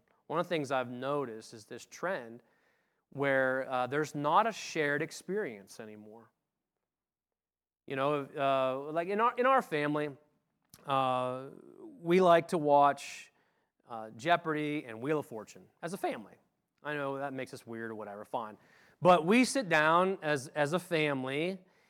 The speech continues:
in the evening and we share that experience together. And we laugh and we make fun of people or whatever and, and, uh, make fun of each other 'cause we thought we knew the answer and we didn't. But we have a shared experience for that hour together.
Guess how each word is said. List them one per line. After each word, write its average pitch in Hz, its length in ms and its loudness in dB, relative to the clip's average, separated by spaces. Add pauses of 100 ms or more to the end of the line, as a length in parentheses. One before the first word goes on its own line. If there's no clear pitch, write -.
(160)
in 139 120 -6
the 165 60 0
evening 143 680 -2
and 131 360 -2
we 151 140 -2
share 139 440 -2
that 139 160 2
experience 160 760 -2
together. 98 300 -18 (680)
And 151 120 -6
we 175 100 2
laugh 131 380 4
and 131 80 -10
we 127 60 -8
make 123 180 -8
fun 107 180 -10
of 107 100 -12
people 107 280 -14
or 110 160 -12
whatever 107 480 -14
and, 120 260 -14
and, 147 460 -2
uh, 135 160 0
make 139 180 -4
fun 120 160 -6
of 120 80 -8
each 123 160 -10
other 110 220 -10
'cause 107 220 -16
we 117 140 -10
thought 120 320 -4
we 117 60 -14
knew 113 160 -12
the 101 200 -16
answer 98 240 -18
and 104 80 -16
we 104 60 -14
didn't. 95 280 -20 (640)
But 190 80 6
we 233 120 8
have 196 400 10
a 190 60 2
shared 202 480 8
experience 180 840 4
for 165 160 -2
that 160 180 6
hour 160 400 4
together. 117 580 -8